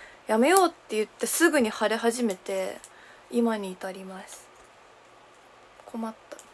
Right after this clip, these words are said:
せっかくね、楽しみにしてたのに。まあでも、ね、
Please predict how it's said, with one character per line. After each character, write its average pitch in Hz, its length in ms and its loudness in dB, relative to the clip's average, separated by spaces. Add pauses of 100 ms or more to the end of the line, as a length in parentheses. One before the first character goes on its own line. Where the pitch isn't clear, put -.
(1400)
せ - 140 -16
っ - 20 -16
か - 180 -8
く 240 240 -2
ね、 247 260 -2
楽 240 180 0
し 254 140 -8
み 233 140 -4
に 208 220 -12
し - 60 -16
て - 80 -20
た 220 160 -12
の 202 120 -16
に。 202 180 -18 (1700)
ま 240 100 -8
あ 220 40 -8
で 220 140 -8
も、 202 160 -12 (960)
ね、 220 160 -12